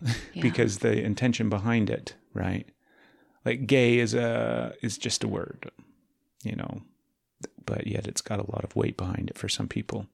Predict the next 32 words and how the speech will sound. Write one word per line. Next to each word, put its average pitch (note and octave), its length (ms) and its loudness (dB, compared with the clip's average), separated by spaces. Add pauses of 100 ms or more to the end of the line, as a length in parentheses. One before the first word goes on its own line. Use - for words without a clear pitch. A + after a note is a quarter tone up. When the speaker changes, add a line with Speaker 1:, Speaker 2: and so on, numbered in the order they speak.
(140)
Speaker 2:
Heterosexual E3+ 720 0
is D3+ 100 0
just - 220 -2
a - 80 0
word. E3+ 320 -2
Speaker 1:
Yeah. C3 240 6
Speaker 2:
Straight E3+ 400 0
is C3 140 -4
just - 320 -4
a - 40 0
word. G#2 340 4
Speaker 1:
Man. G2 600 4 (500)
Speaker 2:
Woman. D3+ 1000 4
Speaker 1:
Men. F#2+ 640 2
Speaker 2:
Or D3+ 220 0
wo-, D#3 300 -2
how - 180 -2
do C4 60 4
you C4+ 80 4
say A3 160 4
it - 60 2
with - 100 -2
the - 120 -4
X? - 380 -4
Wo-, F#3 160 0
wo-, E3 260 2
<laughs> - 1300 2 (2500)
Speaker 1:
I E3 40 2
don't D3 240 2
think A#2+ 200 2
that's - 260 -4
it. - 220 -4